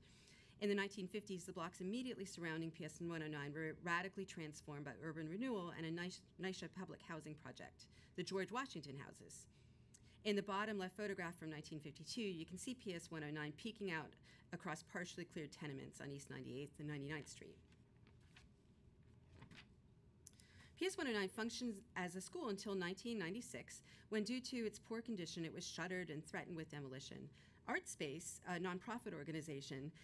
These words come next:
began redeveloping the building in the mid-two thousands, restoring its exterior while renovating its interior into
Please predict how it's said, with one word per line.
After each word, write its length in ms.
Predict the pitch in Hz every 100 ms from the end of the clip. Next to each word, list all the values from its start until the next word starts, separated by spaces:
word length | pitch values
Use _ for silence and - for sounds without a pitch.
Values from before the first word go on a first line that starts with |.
| -
began 260 | 208 208 190
redeveloping 680 | 214 208 196 208 226 196 190
the 80 | 175
building 460 | 165 160 160 160 -
in 120 | 170
the 60 |
mid-two 580 | 175 185 175 - - 240
thousands, 580 | 233 139 143 156 147 147
restoring 400 | 190 - 220 208
its 160 | 185 151
exterior 640 | - - 226 196 151 139
while 160 | 160 160
renovating 500 | 185 196 190 185 175
its 160 | 175
interior 600 | 247 277 - 143 143 135 -
into 220 | 175 170